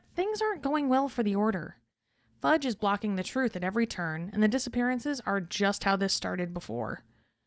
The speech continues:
He says that Voldemort is on the move, and Harry asks what they can do.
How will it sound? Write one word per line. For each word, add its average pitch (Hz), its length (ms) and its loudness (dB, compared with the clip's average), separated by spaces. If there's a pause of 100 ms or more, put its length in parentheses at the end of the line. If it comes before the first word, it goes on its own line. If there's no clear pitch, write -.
(480)
He 214 120 0
says 214 220 2
that 202 120 2
Voldemort 220 440 4
is 220 100 2
on 208 180 2
the 233 60 4
move, 190 400 2
and 180 120 -2
Harry 185 320 -2
asks 185 340 -4
what 190 140 -6
they 170 120 -4
can 208 160 0
do. 233 360 2